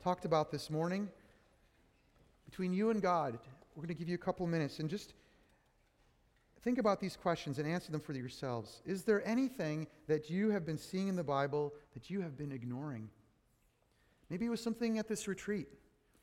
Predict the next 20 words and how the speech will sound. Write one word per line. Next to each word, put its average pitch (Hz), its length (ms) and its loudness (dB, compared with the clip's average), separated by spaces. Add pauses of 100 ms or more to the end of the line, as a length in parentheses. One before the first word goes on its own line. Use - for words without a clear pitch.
(380)
Maybe 156 180 -2
it's 165 100 -6
just - 140 -10
something 170 300 -4
that 160 140 2 (580)
the 135 60 -10
Holy 165 180 -4
Spirit 156 400 -4
has 123 120 -8
been 123 260 -10
speaking 139 500 -10
to - 160 -12
you 120 60 -4
about 117 260 -2
over 123 220 -6
the - 180 -14
course 156 260 -10
of 123 80 -10
many 143 200 -4
months. 160 440 -8